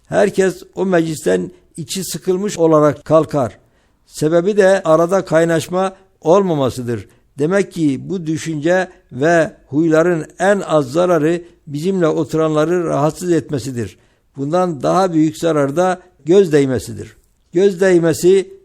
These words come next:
çok eziyet veren kötü bir nefsin kötülük atmasıdır. O nefisten o zehirli sıvı çıkar. Göz değen kimseye eziyet eder. Bu tıpkı insanların birbirlerine ok ve mızrak atıp birbirlerini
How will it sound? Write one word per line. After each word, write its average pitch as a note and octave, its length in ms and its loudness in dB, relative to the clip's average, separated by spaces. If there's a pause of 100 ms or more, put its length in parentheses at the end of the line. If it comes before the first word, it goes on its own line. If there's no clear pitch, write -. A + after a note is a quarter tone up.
(100)
çok G#3 420 -2
eziyet E3+ 460 0
veren F3 260 0
kötü F3 380 -6
bir D3+ 260 0
nefsin E3+ 420 -4
kötülük F3 480 -6 (280)
atmasıdır. C3+ 720 -4 (440)
O G3+ 160 -2
nefisten E3 640 -2
o F3 120 0
zehirli F3 520 -2
sıvı F3+ 280 -4
çıkar. D3+ 440 -4 (400)
Göz F#3+ 280 4
değen F3+ 300 2
kimseye F3 560 -2 (240)
eziyet D3+ 360 -2
eder. B2+ 280 -2 (300)
Bu F3+ 200 -6
tıpkı G#3 400 -2
insanların E3+ 760 -2
birbirlerine E3 640 0 (280)
ok F#3 300 -2
ve E3 160 2
mızrak E3 460 -2
atıp E3 340 -6
birbirlerini D#3+ 640 -2